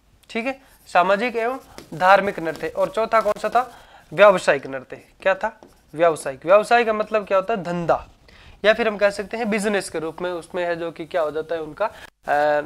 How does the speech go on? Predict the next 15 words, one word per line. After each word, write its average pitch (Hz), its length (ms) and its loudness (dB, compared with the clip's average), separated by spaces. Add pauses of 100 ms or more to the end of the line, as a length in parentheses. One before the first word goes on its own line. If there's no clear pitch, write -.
(120)
जो 165 220 -4
उनको 165 400 -2 (760)
पैसे 208 240 4
मिलते 214 360 0
हैं, 226 120 0
या 214 120 4
फिर 202 140 -2
हम 190 80 -6
कह 196 140 -2
सकते 196 280 -10
हैं 208 140 -6
उनको 180 360 -6 (680)
कि - 60 -16
उसके 185 260 -4
बदले 202 500 4